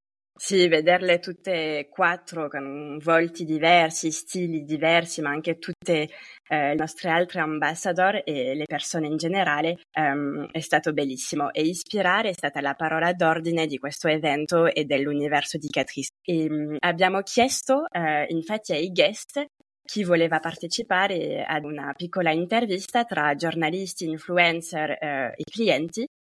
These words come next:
e alle nostre ambassador di parlarci di make-up e spiegare la loro idea di magia. E vi proponiamo di ascoltare alcune risposte. Giovanna Abate, cos'è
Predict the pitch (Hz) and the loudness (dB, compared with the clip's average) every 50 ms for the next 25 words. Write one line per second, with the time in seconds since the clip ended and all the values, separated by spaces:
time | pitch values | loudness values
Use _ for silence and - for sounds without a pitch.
0 | _ _ _ - 214 226 233 214 - 185 180 175 175 165 160 160 - - 185 180 | _ _ _ 0 2 2 4 2 2 2 2 2 0 0 -2 -4 -6 -8 -6 -6
1 | 196 233 214 202 196 202 - 226 208 202 208 214 202 175 170 160 - 160 - 160 | -4 -2 0 0 -2 0 -2 -2 -2 0 -2 -2 -2 -4 -6 -2 -2 -2 0 0
2 | 156 156 160 - - - 196 180 190 214 208 151 135 127 - 220 214 214 - 160 | 0 -2 -2 -4 -6 -6 -4 -2 -2 0 0 0 0 0 0 -2 0 0 -2 -6
3 | - - - - 175 160 160 165 151 156 160 151 151 147 143 147 160 175 185 190 | -6 -8 -4 -2 -2 2 2 2 2 2 0 -2 -4 -4 -4 -2 0 0 2 2
4 | 185 180 175 170 160 170 170 160 151 151 151 151 147 143 143 143 - 139 127 143 | 2 2 0 0 0 2 2 2 2 2 0 -4 -4 -2 -4 -4 -4 0 0 0
5 | 143 156 - _ _ _ _ _ _ _ _ - 175 170 160 160 156 175 170 - | 0 0 -4 _ _ _ _ _ _ _ _ 0 2 2 2 2 2 0 -2 0
6 | 190 190 180 180 202 196 196 208 226 240 214 180 165 147 147 156 - - 170 151 | 0 -2 0 0 0 0 2 2 2 2 2 2 2 0 0 0 -4 -6 -6 -6
7 | 147 170 151 147 151 151 143 135 139 143 143 - - 160 156 151 - - 175 165 | -4 -2 0 0 2 2 2 2 2 2 0 0 0 0 -2 -2 -2 -2 0 0
8 | 156 151 123 - - - - - - - - 233 254 - _ _ _ _ _ _ | 0 0 -2 -6 -8 -8 -8 -8 -2 2 2 2 2 2 _ _ _ _ _ _
9 | _ _ _ _ _ _ _ _ _ _ _ _ _ 165 190 190 185 202 208 220 | _ _ _ _ _ _ _ _ _ _ _ _ _ 4 6 6 8 8 6 6
10 | 233 233 226 226 208 190 202 208 226 247 - 262 254 262 269 - _ _ _ - | 4 4 2 2 2 2 2 2 2 0 0 0 0 0 0 -4 _ _ _ 6
11 | 269 285 294 247 208 165 165 | 8 8 8 8 6 4 4